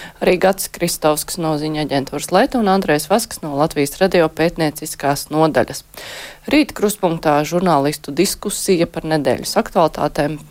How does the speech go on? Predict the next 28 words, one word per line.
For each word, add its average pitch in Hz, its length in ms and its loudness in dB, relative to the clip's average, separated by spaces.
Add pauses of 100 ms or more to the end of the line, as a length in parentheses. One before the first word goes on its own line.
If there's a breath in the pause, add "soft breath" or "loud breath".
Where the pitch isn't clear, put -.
Protams, 147 440 0
runāsim 156 560 2
par 151 220 0 (360 loud breath)
lauksaimnieku 214 720 2
protestiem, 156 720 -2
tad, - 220 -10 (120)
eh, - 60 -12 (220)
tur 120 120 -8 (120)
ir 190 200 4 (120)
kāds 214 320 2
rezultāts 185 640 2
vai 139 160 -4
nav 175 180 4
rezultāta, 160 680 0
arī 147 160 0
to, 160 120 -8
ka - 120 -8
koalīcijā 160 720 2 (460 loud breath)
trūkst 170 360 0
vienprātības 160 1000 2
par - 120 -8
skolu 233 460 2
reformu. 214 580 0 (540 loud breath)
Nu, 220 140 2
un 151 100 0
pastam 156 460 0 (180)
joprojām - 640 -2
tur - 160 -14